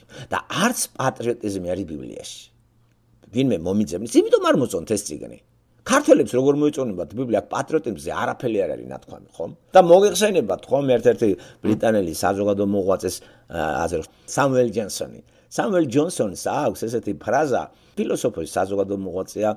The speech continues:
მეთვრამეტე საუკუნისა, თუ არ ვცდები, ამ საუკუნე თუ არა, მერევე ეს. რამოდენიმე ბროშირის ისა მაქვს, მე გავეცანი ამას და გავუცდი, როცა ამ კაცმა როგორ მივიდა იმ აფორიზმამდე, რომელიც ძალიან ისეთი გავრცელებული აფორიზმია, რომ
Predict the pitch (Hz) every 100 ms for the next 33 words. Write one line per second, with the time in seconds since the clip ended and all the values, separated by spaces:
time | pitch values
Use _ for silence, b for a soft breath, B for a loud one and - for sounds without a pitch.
0 | B B B 95 92 101 104 98 98 -
1 | 104 - 175 110 - 80 - b b -
2 | 87 82 - 76 69 73 - 78 - 69
3 | - 76 67 82 131 98 73 67 - -
4 | - 165 151 117 110 107 98 95 - 85
5 | 87 82 87 107 95 98 85 87 92 -
6 | 73 78 107 - 101 82 78 60 117 156
7 | 98 - 80 90 - 101 101 123 - 85
8 | 71 92 135 143 139 107 69 76 87 -
9 | - 120 147 147 87 73 73 85 101 151
10 | 214 - - - 82 - 101 147 147 -
11 | - 185 175 120 - 131 151 147 143 -
12 | 143 117 92 80